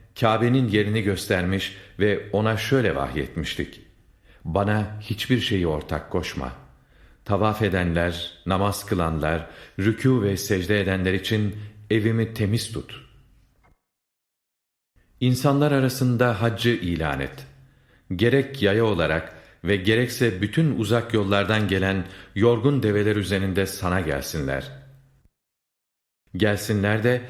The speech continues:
kendilerine ait menfaatleri görsünler. Allah'ın kendilerine rızık olarak verdiği hayvanları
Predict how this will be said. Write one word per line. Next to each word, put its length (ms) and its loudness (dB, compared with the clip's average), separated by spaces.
kendilerine 580 2
ait 300 2
menfaatleri 720 0
görsünler. 800 -2
Allah'ın 540 2
kendilerine 640 0
rızık 320 -2
olarak 360 2
verdiği 320 2
hayvanları 680 0